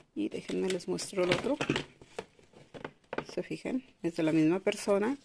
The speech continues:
Entonces, me gustaron. También los cuadros están muy bonitos. Me gustó el cuadro, la figura. Pero a estos lo que voy a hacer es agarrarlos y pintarlos con lo que es este color negro mate. Solamente el cuadro. Voy a dejarle las pinturas normales.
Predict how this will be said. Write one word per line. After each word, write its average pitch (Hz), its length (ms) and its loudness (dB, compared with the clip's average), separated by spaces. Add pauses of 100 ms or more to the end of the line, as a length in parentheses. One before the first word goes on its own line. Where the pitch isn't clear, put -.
Entonces, 180 420 2 (400)
me 196 100 8
gustaron. 214 600 10
También 185 340 8
los 180 160 4
cuadros 190 340 6
están 180 300 2
muy 180 140 4
bonitos. 208 480 4
Me 220 100 6
gustó 180 280 0
el 170 120 2 (160)
cuadro, 190 400 8
la 220 140 6
figura. 196 480 6 (400)
Pero 269 400 12
a 214 180 12
estos 214 300 4
lo 220 120 6
que - 80 2
voy 190 180 12
a - 20 10
hacer 196 480 8
es - 240 -2 (100)
agarrarlos 208 760 4
y 254 120 2
pintarlos 190 580 4
con 202 320 4
lo 208 80 2
que 175 200 4
es - 200 -2 (140)
este 170 260 0
color 190 400 6
negro 180 460 4 (140)
mate. 214 500 4 (840)
Solamente 190 480 6
el 190 80 2
cuadro. 208 400 8
Voy 185 280 2
a - 20 6
dejarle 175 480 4
las 170 180 2
pinturas 185 480 0
normales. 202 640 2